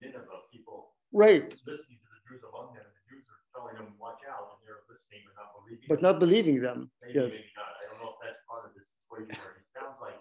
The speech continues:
Speaker 1: he's saying, "Okay, yeah, you, you kind of believe, but maybe don't." <laughs>
Speaker 2: And that's why I'm, I'm getting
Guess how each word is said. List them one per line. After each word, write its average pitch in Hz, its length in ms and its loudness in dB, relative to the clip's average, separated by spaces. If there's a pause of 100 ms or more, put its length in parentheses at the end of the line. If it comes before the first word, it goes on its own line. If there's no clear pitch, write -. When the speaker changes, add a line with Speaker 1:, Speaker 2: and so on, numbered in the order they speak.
Speaker 1:
he's - 240 -20
saying, 110 360 -18
"Okay, - 180 -20 (160)
yeah, - 160 -14
you, 110 80 -20 (340)
you 110 80 -20 (120)
kind 131 180 -14
of 131 100 -20
believe, 127 240 -16
but 101 140 -20
maybe 104 240 -20
don't." 101 200 -20 (200)
<laughs> 170 220 -14
Speaker 2:
And 180 100 10
that's 262 260 8
why 240 140 12
I'm, 214 140 10 (120)
I'm 190 140 8
getting 214 180 10